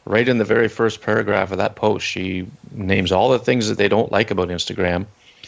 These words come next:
And, and even the, um, uh, there was one here, I forget where it is, but anyway, she, she, something happened with her, like, some of her pictures were,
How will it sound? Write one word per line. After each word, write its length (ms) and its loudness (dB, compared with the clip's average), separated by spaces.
And, 480 0
and 160 2
even 300 2
the, 260 4
um, 320 0
uh, 960 2
there 100 2
was 220 2
one 200 2
here, 440 2
I 80 2
forget 300 2
where 100 4
it 60 2
is, 100 2
but 120 2
anyway, 340 2
she, 220 0
she, 340 -4
something 360 -2
happened 380 0
with 120 -4
her, 280 4
like, 240 -2
some 240 0
of 80 -6
her 120 4
pictures 480 0
were, 420 0